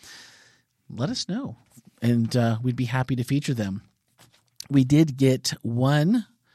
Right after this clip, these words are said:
right before you guys got here this afternoon. We did get one question because Pastor Ken did say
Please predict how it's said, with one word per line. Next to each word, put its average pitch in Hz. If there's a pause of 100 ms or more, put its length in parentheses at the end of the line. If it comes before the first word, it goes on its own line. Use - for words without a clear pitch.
(200)
right 131
before 160
you 139
guys 127
got 117
here 107
this 104
afternoon. 101
We 117
did 127
get 120
one 113
question 113 (760)
because 117
Pastor 135
Ken 147
did 170
say 139